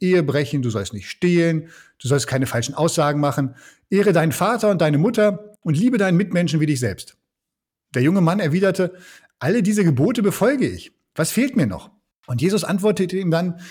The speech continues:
„Wenn du vollkommen sein willst, geh, verkaufe alles, was du hast, gib den Erlös den Armen und du wirst einen Schatz im Himmel haben und dann komm und folge mir nach.“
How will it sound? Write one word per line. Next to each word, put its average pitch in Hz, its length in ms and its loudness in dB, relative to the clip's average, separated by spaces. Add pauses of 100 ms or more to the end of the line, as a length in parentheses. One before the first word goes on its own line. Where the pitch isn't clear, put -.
(300)
„Wenn 160 180 2
du 208 80 2
vollkommen 196 500 2
sein 117 300 0
willst, 165 440 -2 (320)
geh, 196 480 -2
verkaufe - 560 -2
alles, 202 280 -2
was 175 140 -2
du 135 120 0
hast, 202 300 -6 (360)
gib 226 200 0
den 220 140 0
Erlös 190 320 2
den 156 160 0
Armen 175 400 0 (100)
und 131 100 -2
du 135 100 0
wirst 175 200 0
einen 139 160 0
Schatz - 340 -4
im 156 140 2
Himmel 147 260 2
haben 110 440 -4
und 120 180 -4
dann 131 180 0
komm 170 280 0
und 131 120 -6
folge 131 300 -2
mir 120 140 0
nach.“ 90 300 -8